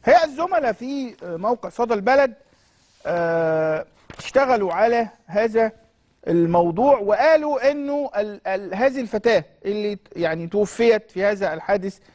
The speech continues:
اسمها إيمان نايل، وهي ابنة الدكتور، آه، محمد نايل. آه، وبيقولوا تم العثور على ورقة صادرة من معمل التحليل بها آثار حروق مكتوب بها داليا هلال، هلال شطة عبد المحسن.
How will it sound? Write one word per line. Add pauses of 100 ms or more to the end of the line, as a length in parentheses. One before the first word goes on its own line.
(200)
اسمها
إيمان
نايل، (640)
وهي
ابنة
الدكتور، (180)
آه،
محمد
نايل. (1600)
آه، (680)
وبيقولوا
تم
العثور
على
ورقة
صادرة
من
معمل
التحليل
بها
آثار
حروق
مكتوب
بها
داليا
هلال،
هلال
شطة
عبد
المحسن.